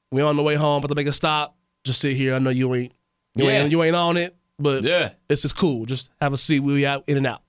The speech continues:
Speaker 1: you know, stuff like
Speaker 2: S-,
Speaker 1: that.
Speaker 2: very similar
Speaker 1: Yeah,
Speaker 2: situations,
Speaker 1: yeah.
Speaker 2: man. Like, been s-, situations where we'll be going to a certain place. There'll be a certain thing that cats gotta do. It's like, "Hey, we gonna get up with you.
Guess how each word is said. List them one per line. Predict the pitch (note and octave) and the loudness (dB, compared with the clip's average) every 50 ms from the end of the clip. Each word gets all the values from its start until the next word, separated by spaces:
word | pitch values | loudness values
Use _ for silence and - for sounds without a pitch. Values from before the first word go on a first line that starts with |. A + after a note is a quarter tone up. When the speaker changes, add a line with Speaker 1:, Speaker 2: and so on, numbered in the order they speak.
| _ _ - | _ _ -6
Speaker 1:
you | B2+ | -4
know, | A#2+ A#2+ A#2+ | -2 -2 -4
stuff | A2+ - C#3 B2+ A2+ | -4 -2 -2 0 0
like | A#2+ A2+ | 0 0
Speaker 2:
S-, | G#2+ - A2+ | 0 -2 -4
Speaker 1:
that. | G#2 G#2+ F#2+ | -6 -4 -2
Speaker 2:
very | A#2 B2+ C3+ C#3 C#3 C3+ B2+ | -2 0 0 -2 -2 -2 -4
similar | - - C3+ A#2+ A2 G#2 G#2 | -4 -4 -4 -4 -4 -4 -6
Speaker 1:
Yeah, | G2 | -6
Speaker 2:
situations, | - - G#2+ C3 C3+ G#2 G2+ G#2 G2+ G2 B2 A#2+ A2+ | -6 -4 -2 -2 0 0 0 -2 -2 -4 -4 -4 -4
Speaker 1:
yeah. | F#2+ | -4
Speaker 2:
man. | G2 F#2+ F#2+ F#2+ F#2+ F#2+ F#2 | -2 -2 -2 -4 -4 -4 -4
Like, | F#2 F#2 F#2 F#2 F#2 F#2+ | -4 -4 -2 -4 -4 -4
been | G2 G2+ G2 G2 | -4 -4 -4 -4
s-, | F#2 - - - | -6 -8 -10 -12
situations | - - A2 F#2+ - G2 G2+ G2 G2 F#2+ G2 G2 F2+ | -8 -8 -8 -6 -4 -4 -4 -4 -4 -6 -6 -6 -4
where | F#2 F#2+ F#2+ F#2+ F#2 F#2 F#2 F#2 _ _ _ _ _ _ _ _ _ _ | -2 -2 -2 -2 -2 -4 -6 -8 _ _ _ _ _ _ _ _ _ _
we'll | - F2+ G2 F#2+ | -4 -2 -2 -2
be | F2+ G2 | -4 -4
going | F2 G2 G2 G2+ G2+ - | -4 -2 -2 -2 -2 -2
to | A#2 G#2+ | -2 -4
a | G2 | -2
certain | - - A2+ A#2 A#2 | -2 -2 -2 -2 -4
place. | A2 - - B2 C3 D3 D3 C#3+ | -4 -4 -4 -4 -4 -4 -6 -6
There'll | - G2+ F#2+ F#2+ | -4 -4 -4 -4
be | F#2+ F#2+ F#2 F2 | -4 -4 -4 -4
a | F2 D2 - | -4 -6 -6
certain | - - - A#2 G#2+ G#2 G2+ | -4 -4 -2 -2 -2 -4 -6
thing | - A2 A2+ A#2 A#2 A2+ A2 G2+ | -6 -4 -4 -2 -2 -4 -4 -4
that | F#2 F2+ | -6 -4
cats | - - A2+ A2 G2+ - | -4 -2 -2 -2 -4 -4
gotta | A2+ A2+ A2+ G#2 | -6 -6 -6 -6
do. | G2 F#2 A2 C#3 D3+ E3+ F#3+ - _ _ _ _ _ _ _ _ - | -6 -4 -2 -2 -2 -4 -6 -10 _ _ _ _ _ _ _ _ -16
It's | - F2 F2 | -10 -6 -4
like, | F2 F2 F2 F2 F2 F2 F2 F2 F2 - _ _ _ _ _ _ - | -4 -2 -2 -2 -4 -4 -6 -8 -10 -14 _ _ _ _ _ _ -8
"Hey, | - F#2+ F#2+ | -6 -4 -4
we | F#2 G#2 A#2 | -2 -2 -2
gonna | G#2+ A2+ A2+ G#2+ | -2 -2 -4 -4
get | G#2+ A2+ A#2+ | -4 -4 -2
up | B2+ B2+ B2 | -2 -2 -2
with | A#2 A2+ G#2+ F#2+ - | -2 -4 -4 -4 -6
you. | F2 E2 D#2 | -8 -8 -10